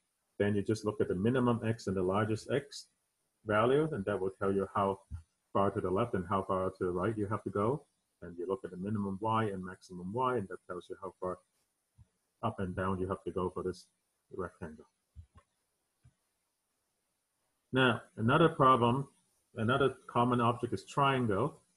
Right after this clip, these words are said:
Right? Triangles, I guess you learned this in high school, lots of different triangle, uh, trigonometry,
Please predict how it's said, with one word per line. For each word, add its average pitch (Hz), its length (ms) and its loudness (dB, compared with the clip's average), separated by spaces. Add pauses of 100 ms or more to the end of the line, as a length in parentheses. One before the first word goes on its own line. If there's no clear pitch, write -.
(300)
Right? 104 200 -4
Triangles, 123 1000 4 (200)
I 92 80 -6
guess 101 240 -6
you 95 100 0
learned 98 220 0
this 98 220 -2
in 90 240 -4 (480)
high 117 120 0
school, 110 260 -2
lots 98 340 -2
of - 120 -10
different 101 320 -4
triangle, 95 680 -4 (800)
uh, 92 260 -6 (420)
trigonometry, 101 880 -2